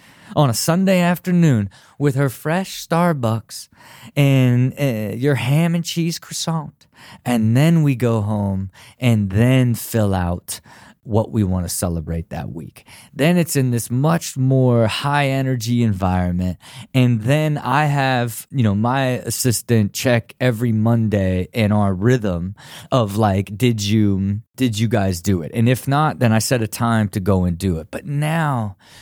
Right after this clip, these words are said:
even something like that, which how could you even make a, a celebration into a high, higher optimized, uh, system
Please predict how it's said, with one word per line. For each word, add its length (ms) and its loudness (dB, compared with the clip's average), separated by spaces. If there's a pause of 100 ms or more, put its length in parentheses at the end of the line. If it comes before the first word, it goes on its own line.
(300)
even 300 0
something 480 0
like 200 0
that, 240 0
which 140 -4
how 160 0
could 180 -2
you 120 0
even 260 2
make 360 0 (340)
a, 320 4
a 80 -4
celebration 840 0
into 320 0
a 220 2
high, 380 0
higher 380 0
optimized, 920 -2
uh, 260 2
system 760 0